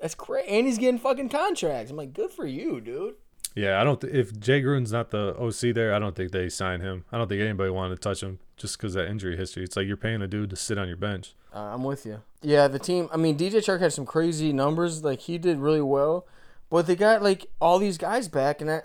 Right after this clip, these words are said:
Speaker 1: I don't know what they're gonna do with them. They got the Conleys, they got the Cole, they got, you know, the Westbrook,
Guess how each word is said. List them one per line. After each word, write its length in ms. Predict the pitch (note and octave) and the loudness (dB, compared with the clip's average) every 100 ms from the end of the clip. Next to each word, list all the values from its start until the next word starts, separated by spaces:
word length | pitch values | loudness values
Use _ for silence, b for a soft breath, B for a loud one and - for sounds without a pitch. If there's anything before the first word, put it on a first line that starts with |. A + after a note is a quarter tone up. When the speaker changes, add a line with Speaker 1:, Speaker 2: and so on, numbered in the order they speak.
| - | -8
Speaker 1:
I 120 | E3+ | -8
don't 200 | G3 F#3 | -6 -2
know 160 | F#3 G3 | 0 0
what 160 | G3 | 0
they're 80 | G3 | 0
gonna 140 | G3 | -2
do 100 | G#3 | -2
with 80 | C4 | -2
them. 120 | C#3 | -2
They 100 | C3 | -2
got 160 | C#3+ D#3 | -2 -2
the 60 | D3 | -2
Conleys, 440 | D#3+ D#3 D#3+ D#3 | -2 0 0 -2
they 80 | D3 | -2
got 140 | D3 | -4
the 60 | C#3+ | -4
Cole, 340 | - D3+ D3+ | 2 4 4
they 100 | D3 | 4
got, 220 | C#3+ C3+ - b b b _ | 2 0 -2 b b b _
you 80 | C#3 | -4
know, 160 | C#3 C#3 | -2 2
the 100 | C3+ | 2
Westbrook, 760 | C#3 D3+ - D#3 D#3 D#3+ - | 4 2 0 4 4 2 -6